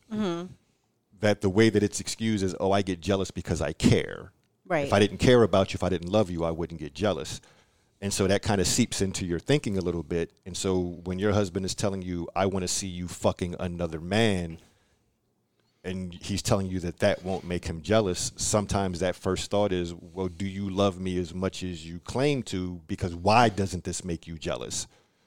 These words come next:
Speaker 2: So there's either that thought, or there's the thought of, you know, "If I do this, are you gonna still see me the same way?" In other words, are, you know, are you gonna throw this up in my face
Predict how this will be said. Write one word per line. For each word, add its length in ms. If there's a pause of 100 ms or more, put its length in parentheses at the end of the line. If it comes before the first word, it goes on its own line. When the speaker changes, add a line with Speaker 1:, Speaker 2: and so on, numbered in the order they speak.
(320)
Speaker 2:
So 140
there's 220
either 180
that 320
thought, 380 (640)
or 500 (840)
there's 220
the 80
thought 320
of, 360 (480)
you 140
know, 340 (200)
"If 240
I 160
do 360
this, 380 (260)
are 140
you 160
gonna 240
still 360
see 340
me 160
the 120
same 420
way?" 140 (600)
In 80
other 160
words, 400 (240)
are, 160
you 140
know, 100
are 80
you 100
gonna 180
throw 260
this 180
up 100
in 60
my 160
face 480